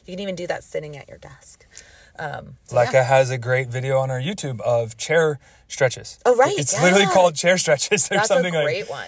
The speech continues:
Speaker 1: That's a great
Speaker 2: Yeah.
Speaker 1: one.
Speaker 2: And there's a whole bunch of other, like, Supple Sunday things and silly things on there that you can go and do.
Speaker 1: The, the wall, the routine we always do on the wall. You got your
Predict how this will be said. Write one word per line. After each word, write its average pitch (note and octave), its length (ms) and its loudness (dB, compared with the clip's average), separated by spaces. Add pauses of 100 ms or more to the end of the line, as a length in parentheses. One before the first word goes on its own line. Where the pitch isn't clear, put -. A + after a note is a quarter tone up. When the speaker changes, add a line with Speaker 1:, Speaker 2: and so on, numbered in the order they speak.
(120)
Speaker 1:
That's E3 180 -8
a F3+ 60 -12
great C#3+ 240 -8
Speaker 2:
Yeah. B2+ 140 -8
Speaker 1:
one. - 100 -20 (180)
Speaker 2:
And C3+ 100 -8
there's C#3+ 180 -4
a D3+ 80 8
whole D#3+ 160 2
bunch D#3+ 280 0
of C#3 100 0
other, D3 320 4
like, A#2+ 200 0
Supple D3 320 2
Sunday C#3+ 440 -4
things C#3 460 -10
and B2 140 -10
silly D3 300 -2
things C#3 260 -10
on C3 120 -4
there B2+ 140 -6
that A#2+ 120 -12
you C#3 100 -12
can C#3 160 -10
go B2+ 260 2
and A#2 140 -10
do. A2 160 -12 (180)
Speaker 1:
The, E3 380 4
the F#3+ 160 6
wall, F3 640 0 (100)
the F3+ 120 2
routine F#3 480 -10
we F#3 120 -4
always E3 280 -6
do F3 180 -8
on E3 100 -6
the E3 100 -8
wall. E3+ 340 0
You D3+ 140 -14
got D3+ 240 -6
your D3 320 -6